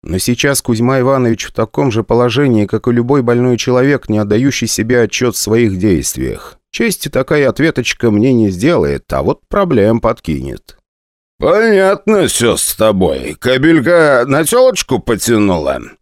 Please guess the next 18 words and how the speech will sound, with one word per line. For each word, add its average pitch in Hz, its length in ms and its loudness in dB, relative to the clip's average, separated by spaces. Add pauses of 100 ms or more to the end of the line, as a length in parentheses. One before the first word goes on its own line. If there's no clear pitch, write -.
(280)
И 214 240 2
как, 143 480 -2
нормально 214 720 2
всё 135 200 0
прошло? 87 560 -2 (280)
А 107 200 2
если 180 760 2
честно, 107 500 0
а 156 200 0
мне 208 340 4
не 214 160 4
очень 98 460 0
понравилось», 87 1000 0 (100)
делился 92 500 -2
со 113 180 -2
мной 110 160 0
впечатлениями 120 840 2
Баев. 76 480 -4